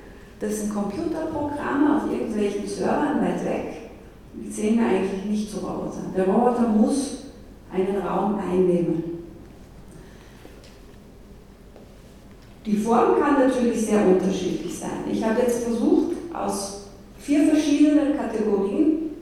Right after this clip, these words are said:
die mal Wissenschaftlerinnen definiert haben, viele verschiedene Roboter darzustellen. Sie können maschinenähnlich sein, sie können tierähnlich sein,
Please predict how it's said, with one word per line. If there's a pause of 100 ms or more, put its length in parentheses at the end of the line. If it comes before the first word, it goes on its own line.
(120)
die
mal
Wissenschaftlerinnen (220)
definiert
haben, (460)
viele
verschiedene (320)
Roboter
darzustellen. (680)
Sie
können
maschinenähnlich
sein, (680)
sie
können
tierähnlich
sein,